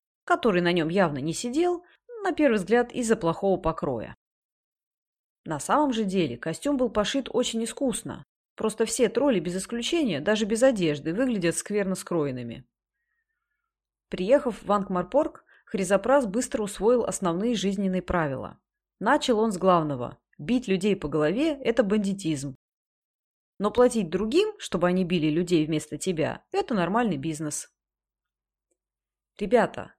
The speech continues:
сказал Достабль, «очень рад представить вам Хризопраза, моего хорошего друга. Мы давно друг друга знаем, верно, Хриз?» «Именно». Хризопраз наградил Достабля теплой дружеской улыбкой.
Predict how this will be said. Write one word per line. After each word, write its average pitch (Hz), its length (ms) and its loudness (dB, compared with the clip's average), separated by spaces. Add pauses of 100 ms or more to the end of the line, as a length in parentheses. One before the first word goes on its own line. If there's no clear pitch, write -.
сказал 156 440 -2
Достабль, 151 560 -4 (580)
«очень 269 400 2
рад 208 240 2
представить 165 560 -2
вам 294 340 2
Хризопраза, 165 880 -4 (360)
моего 175 360 2
хорошего 165 520 0
друга. 135 460 -8 (800)
Мы 269 120 0
давно 285 280 4
друг 147 200 -4
друга 143 260 -2
знаем, 127 500 -4
верно, 240 380 2
Хриз?» 156 480 -2 (760)
«Именно». 165 600 -4 (460)
Хризопраз 214 640 0
наградил 208 440 0
Достабля 196 580 2
теплой 262 460 0
дружеской 185 560 -2
улыбкой. 147 680 -4